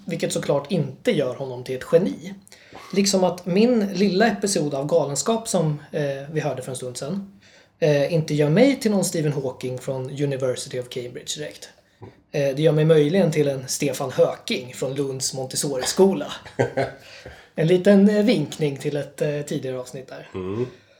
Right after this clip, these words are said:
Speaker 1: Nej, men däremot så är det ju genialiskt att få så många att tro på en galningsgeni.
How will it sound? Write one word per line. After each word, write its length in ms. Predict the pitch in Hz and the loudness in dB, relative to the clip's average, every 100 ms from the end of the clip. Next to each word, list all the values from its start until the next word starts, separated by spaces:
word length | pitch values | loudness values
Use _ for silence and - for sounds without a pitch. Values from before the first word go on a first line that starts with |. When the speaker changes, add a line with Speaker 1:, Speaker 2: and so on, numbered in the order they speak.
| _ | _
Speaker 1:
Nej, 240 | - 185 208 | -2 2 2
men 260 | 208 196 | 0 2
däremot 360 | 202 254 208 - | 6 6 4 -2
så 80 | 165 | -4
är 220 | 202 262 269 | 0 0 0
det 60 | |
ju 100 | 214 | -2
genialiskt 680 | 202 185 156 135 131 135 151 | -2 -2 -2 -4 -8 -10 -10
att 180 | 151 - | -12 -8
få 280 | 214 226 | -6 -4
så 160 | - 165 | -4 -6
många 220 | 156 143 | -6 -8
att 100 | 143 | -10
tro 380 | - 233 208 - _ - | -8 -8 -10 -14 _ -10
på 300 | 165 143 135 - _ | -8 -6 -10 -16 _
en 120 | 156 160 | -4 -2
galningsgeni. 800 | 156 131 127 123 - 185 240 | -2 -2 -6 -10 -6 -6 -6